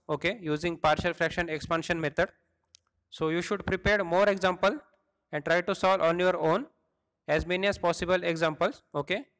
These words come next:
So the, this practicing becomes, will be perfect for the, uh, to solve so many examples on the long division method and partial fraction expansion method, okay. So in this way we have covered the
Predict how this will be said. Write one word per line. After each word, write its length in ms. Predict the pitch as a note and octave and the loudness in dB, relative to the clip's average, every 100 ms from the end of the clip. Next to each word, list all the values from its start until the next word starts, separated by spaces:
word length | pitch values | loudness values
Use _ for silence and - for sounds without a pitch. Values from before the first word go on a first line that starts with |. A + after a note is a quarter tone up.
| _ _ _ | _ _ _
So 200 | - D#3 | -6 -2
the, 320 | D#3+ E3+ E3 D3+ - | 0 0 -2 -4 -8
this 160 | D#3 F3 | -8 -4
practicing 460 | F3 E3+ F#3 - | -4 -2 -4 -4
becomes, 440 | F3+ E3+ F#3+ F#3+ - | -4 -2 -2 -2 -6
will 200 | D#3+ E3 | -6 -4
be 100 | F3 | -2
perfect 480 | F3 E3+ - G3+ - - | 0 0 0 -4 -8 0
for 140 | D3+ | 0
the, 460 | D#3 E3+ E3 C#3+ - _ _ _ _ _ _ _ | 2 0 -2 -4 -12 _ _ _ _ _ _ _
uh, 500 | - C#3 C3+ C3 B2+ B2+ - _ | -2 2 2 2 -2 -6 -18 _
to 80 | E3 | -8
solve 300 | - F3 E3+ | 0 0 2
so 160 | - E3+ | -2 -2
many 220 | F3+ F#3 | -2 -2
examples 560 | D#3+ E3+ D#3+ E3+ F#3 - - | -2 -2 0 -2 -2 -8 -4
on 200 | D3 D#3 | -2 0
the 320 | D#3 D3 - | -2 -4 -2
long 220 | D3 D#3+ | 2 2
division 340 | E3 E3 E3+ E3+ | 2 0 0 0
method 280 | E3 F3+ B3 - | 0 0 -2 -6
and 200 | D3 C#3+ | -6 0
partial 280 | D3 C#3 D#3 | 0 0 -2
fraction 300 | D#3+ D3 D#3+ | -2 -2 -6
expansion 460 | C#3+ D#3+ D#3 D#3 | -4 -4 -4 -2
method, 260 | D3 C#3+ F3+ _ _ _ _ _ _ _ _ _ _ _ _ _ _ _ _ | -2 -2 -2 _ _ _ _ _ _ _ _ _ _ _ _ _ _ _ _
okay. 280 | D3+ C3+ G3 - _ _ _ - | -4 -2 -2 -6 _ _ _ -8
So 140 | D#3 | -4
in 120 | D#3 | -2
this 180 | E3+ F3+ | -2 -2
way 200 | F#3+ A#3 | -2 -4
we 80 | F3 | 0
have 220 | E3+ F3 | 0 0
covered 260 | F3+ F3 E3+ | 2 2 2
the 220 | F3+ C4 | -4 -4